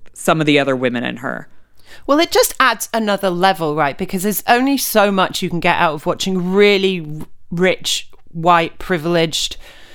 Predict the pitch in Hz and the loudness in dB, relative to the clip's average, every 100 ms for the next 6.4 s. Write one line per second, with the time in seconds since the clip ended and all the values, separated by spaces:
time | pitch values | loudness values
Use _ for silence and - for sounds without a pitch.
0 | - - - - 214 214 - 143 139 151 | -20 -18 -12 -2 0 0 -2 -4 -2 -4
1 | 147 - - - - - 170 185 208 180 | -8 -16 -20 -20 -20 -8 -4 2 2 4
2 | 196 196 180 175 175 175 160 165 - 143 | 2 2 2 0 0 -2 -4 -6 -6 -2
3 | 214 226 170 143 147 156 147 - 165 156 | 0 0 0 -2 0 0 0 -2 -4 -4
4 | 147 156 139 156 - 160 151 - 156 190 | -4 -4 -6 -10 -4 -2 -4 -8 -4 0
5 | 196 156 65 - - - - 208 202 196 | 0 -2 -8 -10 -12 -8 -2 2 2 2
6 | 196 170 127 - | 2 2 0 -6